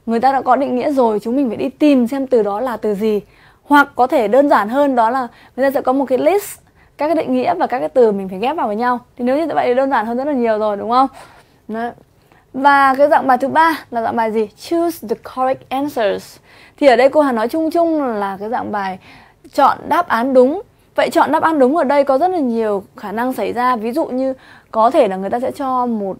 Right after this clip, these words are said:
à, một vài câu này, sau đó mỗi một câu đó sẽ có những đáp án A, B, C, D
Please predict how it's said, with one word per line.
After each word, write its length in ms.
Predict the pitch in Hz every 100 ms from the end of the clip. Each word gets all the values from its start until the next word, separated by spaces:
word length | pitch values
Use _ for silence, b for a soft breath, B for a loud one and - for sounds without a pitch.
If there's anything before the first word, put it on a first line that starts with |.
| _ -
à, 260 | - 180
một 280 | 175 190 202 -
vài 200 | 208 202
câu 320 | - 269 254
này, 180 | 214 190 b b
sau 160 | - 269
đó 80 | 269
mỗi 180 | 269 294
một 140 | 294
câu 160 | 277 269
đó 120 | 240
sẽ 120 | 277
có 200 | - 233
những 180 | 269 277
đáp 140 | 311
án 140 | 254 254
A, 100 | - 277 285 226
B, 60 | 277 277
C, 140 | 254 -
D 260 | 277 240